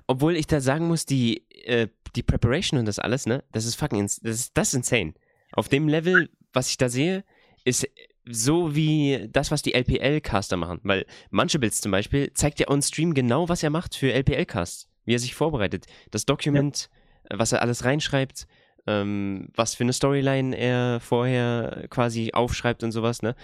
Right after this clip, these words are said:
Speaker 1: Weil du musst ja auch auf dem Broadcast zum Beispiel Lücken füllen. Sagen wir, du hast eine Pause.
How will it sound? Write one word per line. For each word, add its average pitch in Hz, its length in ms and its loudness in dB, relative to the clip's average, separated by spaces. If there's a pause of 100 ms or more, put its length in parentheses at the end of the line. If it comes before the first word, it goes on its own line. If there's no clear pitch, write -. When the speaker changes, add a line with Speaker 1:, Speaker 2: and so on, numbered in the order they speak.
(140)
Speaker 1:
Weil 107 120 0
du 110 120 -4
musst 131 160 0
ja 131 100 0
auch 123 80 -4
auf 127 120 -6
dem 127 100 -2
Broadcast 139 500 -4 (320)
zum 123 120 -4
Beispiel 131 240 2
Lücken 160 220 2
füllen. 87 260 0 (160)
Sagen 170 220 -2
wir, 180 60 4
du 175 80 0
hast 175 160 -2
eine 156 80 2
Pause. 165 360 0